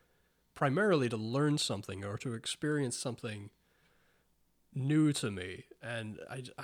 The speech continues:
have a problem when, I have the same problem with Michael Moore. I don't particularly enjoy when he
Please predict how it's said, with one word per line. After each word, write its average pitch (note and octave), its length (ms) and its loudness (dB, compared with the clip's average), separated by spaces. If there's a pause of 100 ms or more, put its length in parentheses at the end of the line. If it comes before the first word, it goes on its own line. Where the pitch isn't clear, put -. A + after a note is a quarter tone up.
have D#3+ 160 0
a C#3 60 -2
problem B2 480 0
when, G2+ 360 -4
I C#3 120 0
have E3 120 2
the C#3 80 -2
same C3 160 2
problem A2+ 240 2
with G#2 120 -4
Michael G2+ 260 -4
Moore. F#2 280 -8
I A#2+ 140 0
don't B2+ 380 0
particularly A#2+ 460 -4
enjoy G2+ 380 -6
when G2 160 -6
he G#2 320 -6